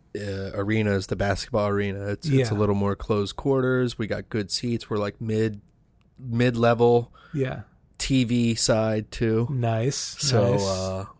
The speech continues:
Speaker 1: it's cool. I'll make sure I bring a sign or something.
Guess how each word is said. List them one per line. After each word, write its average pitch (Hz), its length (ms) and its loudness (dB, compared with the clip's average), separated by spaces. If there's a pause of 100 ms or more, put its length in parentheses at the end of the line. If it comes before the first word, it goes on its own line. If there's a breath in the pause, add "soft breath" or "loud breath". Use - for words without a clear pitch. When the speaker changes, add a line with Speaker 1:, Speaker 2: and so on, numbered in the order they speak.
(140)
Speaker 1:
it's - 160 -14
cool. 113 220 -2
I'll 101 120 4
make 101 200 -2
sure 101 440 2
I 95 100 0
bring 98 440 -2
a 92 80 -4
sign 98 420 -2
or 90 80 -4
something. 92 540 -8